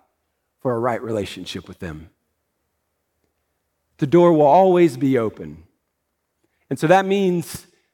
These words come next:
that you will send another text messages, uh, text message that may not get returned. It,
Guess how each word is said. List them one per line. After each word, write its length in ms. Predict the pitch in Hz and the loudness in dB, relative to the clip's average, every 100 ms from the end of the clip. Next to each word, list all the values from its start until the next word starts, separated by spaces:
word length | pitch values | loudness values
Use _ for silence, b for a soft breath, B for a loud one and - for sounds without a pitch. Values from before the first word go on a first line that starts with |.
| - | 0
that 220 | 156 151 | 0 0
you 180 | 156 165 | -2 0
will 500 | 165 160 156 147 123 - _ | 4 6 6 2 -2 -16 _
send 380 | - - 170 156 | -18 -4 0 2
another 240 | 151 139 | 2 0
text 360 | 131 139 - - | 0 -2 -2 -4
messages, 640 | 113 - 110 113 104 - - _ - | -6 -6 -8 -8 -10 -14 -20 _ -12
uh, 160 | 113 113 | -10 -6
text 280 | - 131 - | -4 -4 -4
message 360 | 117 127 107 | -8 -8 -10
that 320 | 127 101 - _ _ _ _ _ _ - | -8 -8 -10 _ _ _ _ _ _ -4
may 240 | 127 139 | 0 2
not 280 | 131 123 107 - _ _ _ | 2 0 -2 -10 _ _ _
get 160 | - 120 | -6 -4
returned. 540 | 123 - 98 78 87 - _ _ _ _ _ _ _ _ _ _ | -6 -10 -10 -10 -16 -20 _ _ _ _ _ _ _ _ _ _
It, 160 | 156 | 2